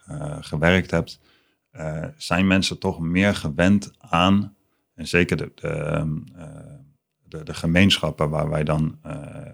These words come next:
ehm, support verlenen of assistentie verlenen. Ehm, die gemeenschappen zijn meer gewend aan,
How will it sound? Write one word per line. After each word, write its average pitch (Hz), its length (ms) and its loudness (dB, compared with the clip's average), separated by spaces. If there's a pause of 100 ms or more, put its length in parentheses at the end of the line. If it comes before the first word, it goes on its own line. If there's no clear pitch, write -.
(240)
ehm, 73 200 -18 (340)
support - 480 2
verlenen 92 400 2
of - 120 -10
assistentie - 540 -2
verlenen. 95 420 -4 (560)
Ehm, 85 200 2 (340)
die 101 160 -6
gemeenschappen 101 560 4
zijn 92 260 -2
meer 104 220 0
gewend 92 500 -4
aan, 87 420 0